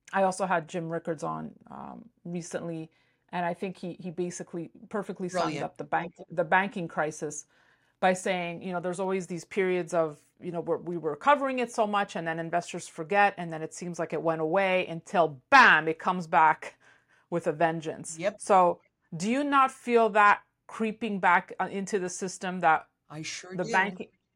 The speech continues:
Speaker 1: Okay, so
Speaker 2: I sure
Speaker 1: and,
Speaker 2: do.
Speaker 1: and so let's talk a little bit about the deep, deep dive you, you did, where you talk about the power shift between fund managers and investors is shaking Wall Street, raising questions about market stability.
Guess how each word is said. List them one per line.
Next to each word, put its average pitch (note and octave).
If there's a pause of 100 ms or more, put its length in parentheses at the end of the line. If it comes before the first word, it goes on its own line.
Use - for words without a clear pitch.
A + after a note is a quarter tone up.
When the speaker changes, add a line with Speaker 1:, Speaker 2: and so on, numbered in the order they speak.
(400)
Speaker 1:
Okay, E3
so E3
Speaker 2:
I E3
sure F#3+
Speaker 1:
and, G3
Speaker 2:
do. G#3
Speaker 1:
and G3+ (320)
so A3
let's A#3
talk C#4
a C#4
little A3+
bit F#3
about E3+
the E3+
deep, E3 (160)
deep F3
dive D#3+
you, E3 (100)
you D#3+
did, D3+
where D#3
you D#3 (160)
talk F#3+
about F3
the E3+
power F3+
shift F3
between E3
fund F3
managers E3
and D#3+
investors D#3+
is D3
shaking F3+
Wall F#3
Street, G3
raising F#3+
questions F#3+
about E3+
market E3+
stability. E3